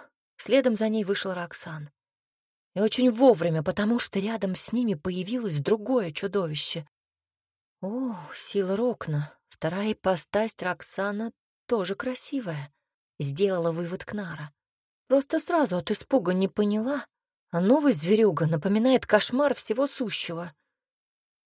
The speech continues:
Черный зверь со спутанной, жесткой на вид шерстью, с огромной широкой плоской пастью, украшенной зубами-кинжалами,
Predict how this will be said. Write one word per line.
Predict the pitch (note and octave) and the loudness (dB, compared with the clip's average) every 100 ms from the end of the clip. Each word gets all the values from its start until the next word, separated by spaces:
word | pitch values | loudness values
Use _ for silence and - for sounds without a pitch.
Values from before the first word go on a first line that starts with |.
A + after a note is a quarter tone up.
| - | -4
Черный | - C#4+ D4 C4+ B3+ | 4 6 6 4 4
зверь | G3 G#3+ C#4 C4+ | 2 0 0 0
со | B3 A#3+ | -2 -2
спутанной, | A#3 - C#4 C#4 A3 G#3 G#3 | -2 -2 -2 0 0 0 -2
жесткой | D#3 F3+ A#3+ - - F#3+ | 0 0 0 -2 -10 -8
на | G3+ | -4
вид | G3+ G#3 | -4 -4
шерстью, | - B3+ B3+ G3 - - E3 D3+ - _ _ _ - | -2 0 0 -2 -8 -8 -6 -6 -8 _ _ _ 0
с | F3 | 2
огромной | F3 A3 C#4 B3+ A3 G#3 | 4 4 4 4 2 2
широкой | F#3+ - A3 A#3+ G#3 G3 | 0 2 4 2 0 -2
плоской | F3 A3 A3 - F#3+ E3 - | 2 2 0 -6 -10 -10 -8
пастью, | A#3+ A#3 - - F#3+ F#3 | -6 -4 -6 -8 -8 -6
украшенной | G3 - A3 G#3+ F#3 F#3+ | -4 -2 -2 -2 -4 -4
зубами-кинжалами, | F#3+ F#3+ A#3 G3 D3 F3+ D#3+ G#3 B3+ G3 F3 G3 | -4 -2 -2 -4 -6 -6 -4 -4 -6 -8 -10 -14